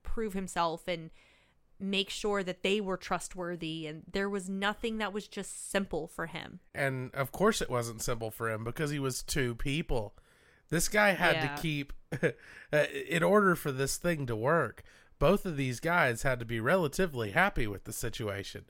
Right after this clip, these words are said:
Speaker 1: But they weren't, though.
Speaker 2: Well,
Speaker 1: I mean,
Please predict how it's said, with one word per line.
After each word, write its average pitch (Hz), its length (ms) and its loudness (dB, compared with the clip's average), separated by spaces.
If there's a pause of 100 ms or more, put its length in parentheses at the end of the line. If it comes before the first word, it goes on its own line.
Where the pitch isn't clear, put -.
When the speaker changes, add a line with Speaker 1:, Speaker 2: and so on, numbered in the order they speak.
(720)
Speaker 1:
But 311 120 -4
they 311 120 0
weren't, 320 520 -2
though. 160 420 2
Speaker 2:
Well, 175 220 8
Speaker 1:
I 151 40 8
mean, 175 240 0